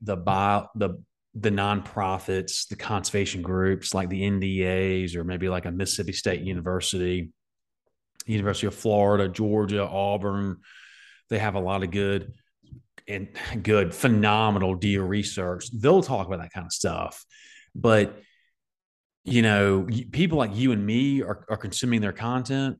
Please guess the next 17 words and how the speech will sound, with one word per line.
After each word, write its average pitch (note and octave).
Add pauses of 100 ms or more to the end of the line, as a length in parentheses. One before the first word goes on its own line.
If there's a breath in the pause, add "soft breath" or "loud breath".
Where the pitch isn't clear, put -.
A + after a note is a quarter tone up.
like F#2+
the F#2
hardcore A2+
hunters. A#2+
There's G2
so B2+
much A2+
about F#2+
these, F2+
you F#2
know, F#2
magazines, G2 (300 loud breath)
and C3
a B2
lot D#3
of G#3
it's B2